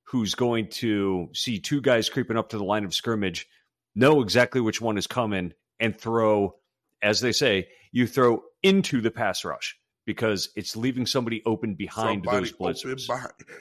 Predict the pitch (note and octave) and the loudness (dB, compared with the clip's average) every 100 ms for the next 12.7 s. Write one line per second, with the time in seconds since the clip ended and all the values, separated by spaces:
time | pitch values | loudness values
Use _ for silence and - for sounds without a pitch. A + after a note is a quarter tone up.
0 | - D3+ A#2 D#3 A3 F#3+ D3 D3+ D3+ C#3 | -10 -8 -8 -8 -6 -8 -10 -10 -10 -12
1 | - _ _ _ G2+ C3 F#3+ - D#3 C3+ | -16 _ _ _ 2 4 4 2 -4 -4
2 | B2+ B2+ - - G2+ A#2+ B3 F#3 A#2 - | -6 -6 -8 -14 -8 4 4 4 -4 6
3 | A3+ A#3+ D#3+ - E3 C#3 - C#3+ A2+ A#2+ | 8 8 4 2 2 2 -2 -2 0 0
4 | E2 - _ _ _ _ D#3+ E3+ C#3 G3 | -2 -6 _ _ _ _ -2 -2 -2 -4
5 | D#3 D#3+ C3+ A2+ - _ _ _ _ - | 2 2 2 -2 -4 _ _ _ _ -2
6 | E3+ - F3+ B2 E2+ - _ D#3+ G#3 A3+ | 2 4 4 4 4 -2 _ 0 6 6
7 | G#3 - - - B3 A3 G#3 - - D#3+ | 4 2 0 2 2 2 -2 -12 -6 -4
8 | F3 - G3 E3 C#3 A2 A#3 G#3 - B2+ | -4 -2 -4 -4 -6 -4 -2 -2 -6 -12
9 | D#3 C#3+ D#3+ G#3+ F#3 E3+ - E3 E3 - | -10 -6 -2 -2 -2 -6 -2 -2 -2 -8
10 | F3+ G#3+ F3+ - A#2+ A2 G2 _ _ _ | -4 -2 -2 -6 -8 -8 -10 _ _ _
11 | _ _ _ _ _ C#3+ D3 C3+ A#2 _ | _ _ _ _ _ -2 0 -2 -8 _
12 | C3+ C3 B2 C3+ B2+ A#2 G2 | -2 -2 0 0 2 0 -2